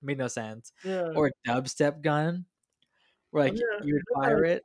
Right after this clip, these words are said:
Speaker 2: destroy everything, right? Yeah, like
Speaker 1: Yeah, it would, like, things would bounce and people would be, like, like, dancing and, like, popping, locking and stuff like that. And, like,
Speaker 2: <laughs>
Speaker 1: if you did it enough, like, at them, like, directly at them, they'd, like, die or, like, the car would
Speaker 2: <laughs>
Speaker 1: explode. But, like, the cars would be bouncing that were, like, around it that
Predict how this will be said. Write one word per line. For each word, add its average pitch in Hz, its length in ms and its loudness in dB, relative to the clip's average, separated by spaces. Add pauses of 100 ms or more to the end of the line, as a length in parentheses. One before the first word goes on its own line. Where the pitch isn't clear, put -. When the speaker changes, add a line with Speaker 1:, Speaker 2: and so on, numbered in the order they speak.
(160)
Speaker 2:
destroy 208 240 0
everything, 180 420 0
right? 175 280 0
Yeah, 180 180 2
like 175 220 0
Speaker 1:
Yeah, 185 160 2
it 170 60 6
would, 165 100 4
like, 160 140 2 (220)
things 170 240 -2
would 160 160 -2
bounce 143 340 2
and 143 100 -8
people 170 200 -6
would 160 80 -6
be, 151 80 0
like, 123 280 -6
like, 117 220 -8
dancing 135 480 -8
and, 131 60 -10
like, 117 180 -10
popping, 123 320 -2
locking 127 360 -4
and 143 80 -6
stuff 156 140 -4
like 160 160 -4
that. 156 220 0
And, 147 100 -6
like, 131 120 -4
Speaker 2:
<laughs> - 480 -20
Speaker 1:
if 151 120 -4
you 165 80 0
did 151 220 2
it 151 140 2
enough, 143 300 0
like, 139 200 0
at 135 240 -8
them, 147 280 -2 (200)
like, 139 200 -6
directly 131 380 -2
at 139 100 0
them, 151 140 -2
they'd, 131 200 -2
like, 110 200 -4
die 117 380 0
or, 113 100 -2
like, 113 140 -4
the - 60 -12
car 123 320 0
would 120 80 0
Speaker 2:
<laughs> - 0 -
Speaker 1:
explode. 123 580 -2 (340)
But, 147 80 2
like, 139 80 0
the 147 80 -4
cars 156 440 4
would 156 100 -2
be 151 80 2
bouncing 135 460 0
that 139 120 2
were, 135 60 2
like, 123 220 -2 (680)
around 131 440 -2
it 180 120 0
that 135 140 -2